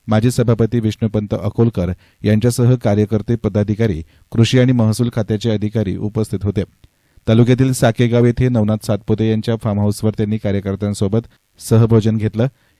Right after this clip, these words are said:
यावेळी पत्रकारांशी ते बोलत होते. यावेळी ते पुढे बोलताना म्हणाले की अहिल्यानगर जिल्ह्यामध्ये मे, जून, ऑगस्ट, सप्टेंबर या महिन्यात खूप मोठ्या प्रमाणावर अतिवृष्टी झाली. त्यातही सप्टेंबरमध्ये मोठ्या प्रमाणावर अतिवृष्टी झाल्यानं शेतकऱ्यांवर मोठं संकट ओढवलं आहे.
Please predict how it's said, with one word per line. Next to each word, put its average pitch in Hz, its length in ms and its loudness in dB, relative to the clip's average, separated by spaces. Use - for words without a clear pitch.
यावेळी 123 140 6
पत्रकारांशी 117 640 2
ते 113 120 -4
बोलत 101 240 -2
होते. 107 200 0
यावेळी 117 200 4
ते 131 40 2
पुढे 120 200 4
बोलताना 127 340 4
म्हणाले 120 340 2
की 104 100 -6
अहिल्यानगर 120 560 2
जिल्ह्यामध्ये 110 540 0
मे, 117 280 2
जून, 120 260 2
ऑगस्ट, 110 360 -2
सप्टेंबर 101 420 -2
या 98 120 0
महिन्यात 104 320 0
खूप 123 240 -4
मोठ्या 113 220 0
प्रमाणावर 107 420 0
अतिवृष्टी 113 520 0
झाली. 107 200 0
त्यातही 117 300 2
सप्टेंबरमध्ये 120 760 2
मोठ्या 110 280 0
प्रमाणावर 110 420 0
अतिवृष्टी 104 400 -2
झाल्यानं 101 380 -2
शेतकऱ्यांवर 117 580 2
मोठं 117 260 -2
संकट 110 400 -4
ओढवलं 101 320 0
आहे. 104 160 0